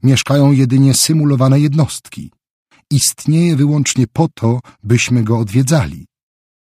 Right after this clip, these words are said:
„Albo podbili”. W myślach kazałem platformie się podnieść. Wzniosła się efektownie, poszybowała w niebo wysoko nad moją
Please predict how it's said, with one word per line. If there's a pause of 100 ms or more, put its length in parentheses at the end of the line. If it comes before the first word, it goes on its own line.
(640)
„Albo
podbili”. (840)
W
myślach
kazałem
platformie
się
podnieść. (760)
Wzniosła
się
efektownie,
poszybowała
w
niebo
wysoko
nad
moją